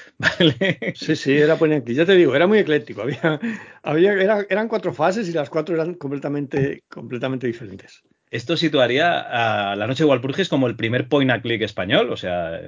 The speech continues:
Speaker 1: ahí es nada. Lo que pasa es que, claro, solo es una, una fase de, de ellas.
Speaker 2: Mm.
Speaker 1: Y, no, no, de-, desde luego, porque los primeros salen en noventa y cuatro, que serían el Igor y el, el Principio del Fin, o sea, que este, que hasta donde yo sé, es la primera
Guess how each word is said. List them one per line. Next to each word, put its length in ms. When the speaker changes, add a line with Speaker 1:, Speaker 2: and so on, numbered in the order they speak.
Speaker 1:
ahí 160
es 120
nada. 300
Lo 540
que 60
pasa 140
es 80
que, 100
claro, 180
solo 180
es 120
una, 280
una 200
fase 320
de, 340
de 120
ellas. 280
Speaker 2:
Mm. 300
Speaker 1:
Y, 760
no, 100
no, 140
de-, 320
desde 200
luego, 200
porque 340
los 220
primeros 300
salen 200
en 100
noventa 360
y 40
cuatro, 360
que 80
serían 340
el 140
Igor 320
y 120
el, 680
el 140
Principio 340
del 140
Fin, 180
o 80
sea, 220
que 60
este, 320
que 160
hasta 500
donde 220
yo 100
sé, 300
es 80
la 160
primera 720